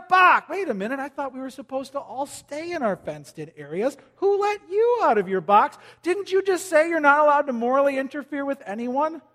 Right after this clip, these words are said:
"Well, I only morally interfere with those people who are morally interfering with others." So you can get out of your box when anyone else gets out of their box? Yes!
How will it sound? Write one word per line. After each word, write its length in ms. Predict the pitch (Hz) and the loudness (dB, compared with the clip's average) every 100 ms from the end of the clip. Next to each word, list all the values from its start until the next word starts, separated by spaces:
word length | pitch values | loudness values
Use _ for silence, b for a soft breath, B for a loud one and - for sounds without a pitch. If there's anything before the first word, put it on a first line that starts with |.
| _ _ _ _ _ _ | _ _ _ _ _ _
"Well, 100 | - | 6
I 140 | 254 302 | 8 10
only 260 | 370 415 | 10 6
morally 420 | 381 359 370 349 339 | 0 4 6 6 4
interfere 520 | 320 330 - 330 320 | 0 -2 0 2 2
with 160 | 311 | 2
those 260 | 285 277 285 | 8 8 8
people 320 | 285 285 285 | 0 -2 0
who 100 | 233 | 2
are 100 | 247 | 2
morally 400 | 220 233 240 233 | 2 2 4 4
interfering 540 | 220 208 220 - 208 196 | 4 -4 -8 -4 -4 -4
with 140 | 185 | -2
others." 460 | 185 165 123 - - _ _ _ _ _ _ _ _ _ _ _ _ _ _ 254 240 _ 247 _ 226 _ 240 _ 220 _ _ _ _ _ _ _ _ _ _ _ _ _ _ _ _ _ _ _ _ _ _ _ _ | -2 -2 -6 -14 -20 _ _ _ _ _ _ _ _ _ _ _ _ _ _ _ _ _ _ _ _ _ _ _ _ _ _ _ _ _ _ _ _ _ _ _ _ _ _ _ _ _ _ _ _ _ _ _ _
So 100 | 190 | -4
you 160 | 208 | -4
can 140 | 277 277 | -4 0
get 120 | 254 | 2
out 140 | 240 | 4
of 80 | 240 | 2
your 80 | 214 | 0
box 340 | 190 220 226 | 4 2 2
when 140 | 160 151 | -14 -18
anyone 260 | 151 202 180 | -14 -8 -6
else 200 | 165 - | -6 -6
gets 180 | 220 226 | -8 -4
out 100 | 233 | -4
of 80 | |
their 80 | 226 | -4
box? 380 | 214 233 240 - | -6 -8 -10 -14
Yes! 600 | 160 208 359 381 - - | -2 6 8 8 6 -4